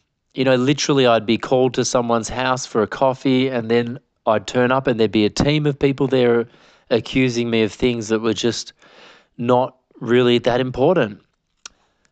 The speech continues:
And what am I saying? Well, when God told me to do something and I did it, there was salvations,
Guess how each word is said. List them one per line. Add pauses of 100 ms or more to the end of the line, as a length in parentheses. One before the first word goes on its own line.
(120)
And
what
am
I
saying?
Well, (1200)
when
God
told
me
to
do
something (120)
and
I
did
it, (640)
there
was (600)
salvations,